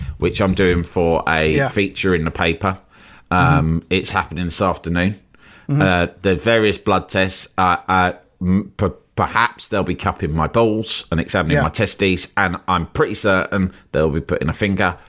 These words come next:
Speaker 1: up my bum hole. So rest assured, listener, there will be content, uh,
Speaker 2: Full
Speaker 1: come
Speaker 2: coverage on
Speaker 1: Friday.
Speaker 2: Friday.
Speaker 1: Yeah.
Speaker 2: Good.
Speaker 1: Unless they find something awful. If they find, they go, "Look, basically, mate, you're dying," then that'll be a
Speaker 2: Mm.
Speaker 1: different sort of content.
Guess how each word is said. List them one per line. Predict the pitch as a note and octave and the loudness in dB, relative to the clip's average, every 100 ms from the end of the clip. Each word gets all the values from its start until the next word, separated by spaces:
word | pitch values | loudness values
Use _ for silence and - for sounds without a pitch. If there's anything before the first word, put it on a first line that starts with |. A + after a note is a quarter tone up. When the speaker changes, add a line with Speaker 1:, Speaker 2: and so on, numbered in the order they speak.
| _ | _
Speaker 1:
up | - - | -12 -6
my | E2 | -2
bum | E2 D#2+ | -2 -2
hole. | C#2+ B1+ A#1 - - - | -2 -4 -6 -12 -20 -14
So | - - G#2 F2 E2 - _ - | -2 2 2 0 -6 -12 _ -2
rest | A#2 - A#2 | -2 0 -6
assured, | - D3+ D3 A2 F#2+ | 0 4 4 4 0
listener, | G2+ - F#2 G2 G2 _ - | -2 -2 0 0 -2 _ -6
there | - G2 | 0 2
will | F#2+ F#2 | 4 2
be | F#2 F#2+ F2+ | 2 0 0
content, | - A#2+ A#2 G#2 - D#2+ F2 - _ _ _ _ | -2 -2 0 0 0 -2 -4 -12 _ _ _ _
uh, | D#2+ D#2 D#2 D#2 | 2 4 4 2
Speaker 2:
Full | C#3+ | 0
Speaker 1:
come | - F2 | 0 0
Speaker 2:
coverage | E2 C3 | 2 2
on | C#3 | 2
Speaker 1:
Friday. | - - | 2 2
Speaker 2:
Friday. | B2+ B1+ - _ - _ | 2 -2 -4 _ -20 _
Speaker 1:
Yeah. | C#2+ E2+ D2+ - - | -2 -2 -2 -8 -4
Speaker 2:
Good. | E3 D#3+ - | -2 -2 -2
Speaker 1:
Unless | A3 B3 - | 2 2 2
they | |
find | D3 F3 D#3 | 2 2 2
something | C3 C3+ A#2 | 2 -2 2
awful. | C#3 F3+ - F2 F#2+ | 2 2 0 2 2
If | G2+ | 2
they | B2+ | 2
find, | D3 D3+ C3 | 4 4 2
they | B2 | 2
go, | B2 | 2
"Look, | A2+ A2+ - | 4 2 0
basically, | B2 A2+ G#2+ F#2+ | -2 -2 -2 -2
mate, | F2 F2 F2+ | 0 0 0
you're | F2+ | -2
dying," | G#2+ G2+ F#2 C#2+ D2+ F2 - - - - | 0 2 2 0 -2 -4 -12 -20 -20 0
then | G#2 F#2+ | 2 2
that'll | G#2 F#2 | 0 2
be | G#2 | 2
a | |
Speaker 2:
Mm. | E2 | 2
Speaker 1:
different | C3+ G2 - | 0 -2 -4
sort | F#2 C2 | -2 -2
of | - | -2
content. | D#2+ D#2 - D2 D2+ | -2 -2 -2 -2 -4